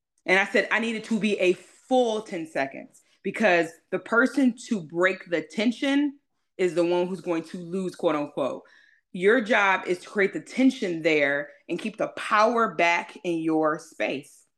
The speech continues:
And so I said, "Whatever you have to do, if you have to put your hand over your mouth, you gotta bite your lip, if you have to put a sign up, if you have to, um, put the phone on mute <laughs> and scream and sing loud, whatever you need to do,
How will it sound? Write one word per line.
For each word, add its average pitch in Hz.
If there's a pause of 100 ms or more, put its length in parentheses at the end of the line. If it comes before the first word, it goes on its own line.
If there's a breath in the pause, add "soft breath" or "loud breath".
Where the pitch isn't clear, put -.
(560)
And 92
so 190
I 180
said, 180
"Whatever 330
you 349
have 285
to 247
do, 190
if 165
you 254
have 269
to -
put 233
your 175
hand 269
over 233
your 196
mouth, 220
you 226
gotta 156
bite 240
your 185
lip, 220 (320 soft breath)
if 196
you 254
have 208
to 196
put 240
a 196
sign 262
up, 254
if 196
you 262
have 233 (160)
to, 202 (400 soft breath)
um, 185
put 254
the 247
phone 254
on 202
mute 233 (180)
<laughs> -
and 294
scream 262
and 196
sing 247
loud, 233
whatever 311
you 294
need 262
to 233
do, 190